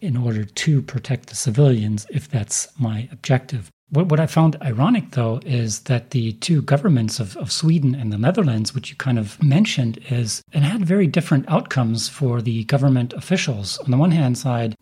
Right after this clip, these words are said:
Sweden's, uh, government was vindicated, so to speak,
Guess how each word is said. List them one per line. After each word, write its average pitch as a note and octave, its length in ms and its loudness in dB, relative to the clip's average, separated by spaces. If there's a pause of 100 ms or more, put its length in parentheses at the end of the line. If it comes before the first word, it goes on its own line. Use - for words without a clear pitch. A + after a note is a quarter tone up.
(160)
Sweden's, C#3 760 2
uh, A#2 200 -4
government A#2+ 460 2
was A2 240 -6
vindicated, A2+ 720 0 (240)
so B2+ 160 -2
to A2 80 -6
speak, D3 420 -2